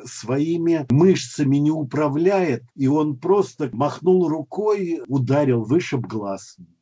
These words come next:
Иногда и такое бывает. Это не значит, что он агрессивен. Это значит, что он просто как не соотносит вообще одно с другим. А как сделать так, чтобы это все соотносилось?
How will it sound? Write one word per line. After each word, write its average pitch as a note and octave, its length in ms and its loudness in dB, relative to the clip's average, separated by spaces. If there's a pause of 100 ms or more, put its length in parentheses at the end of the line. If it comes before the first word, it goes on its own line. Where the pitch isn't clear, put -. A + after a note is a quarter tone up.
(160)
Иногда G#2 460 -4
и C#3 100 2
такое G2 520 -6
бывает. E2 480 -14 (360)
Это B2+ 200 2
не C#3+ 120 6
значит, D3 480 0
что - 260 0
он D3 220 2 (200)
агрессивен. A#2+ 920 -2 (120)
Это A#2+ 240 -2
значит, C3 480 -2
что - 260 -2
он C3 160 0
просто B2+ 400 -4
как B2 260 -4
не B2 180 2
соотносит B2 960 -2
вообще G#2 440 -6
одно G#2 360 0
с G#2 140 -4
другим. G2+ 520 -4 (460)
А - 120 -10
как A#2 240 -2
сделать B2+ 400 0
так, C3+ 180 -4
чтобы B2 320 -2
это B2 160 -2
все B2+ 300 -4
соотносилось? B2 880 -4